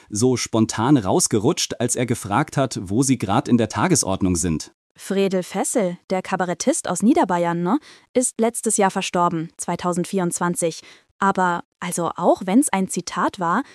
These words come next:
Speaker 2: das geht halt einfach nicht.
Speaker 1: Eben. Reiter hat sich auch schriftlich entschuldigt, sagt, es lag ihm nicht daran, jemanden zu verletzen oder abzuwerten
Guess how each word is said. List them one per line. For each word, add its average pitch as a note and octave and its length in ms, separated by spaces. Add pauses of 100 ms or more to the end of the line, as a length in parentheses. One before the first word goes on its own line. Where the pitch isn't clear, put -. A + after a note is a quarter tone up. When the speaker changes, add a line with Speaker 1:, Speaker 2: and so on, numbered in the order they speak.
(240)
Speaker 2:
das - 300
geht A3+ 280
halt D4+ 200
einfach F3 320
nicht. F3 340 (220)
Speaker 1:
Eben. A#2 380 (340)
Reiter B2 440
hat C3+ 120
sich - 160
auch A#2 120
schriftlich C3+ 540
entschuldigt, A2 760
sagt, F2+ 440
es B2 140
lag G#2+ 280
ihm A#2+ 200
nicht C3 240
daran, C3 300
jemanden B2 400
zu - 160
verletzen G#2+ 580
oder G#2 280
abzuwerten F#2 720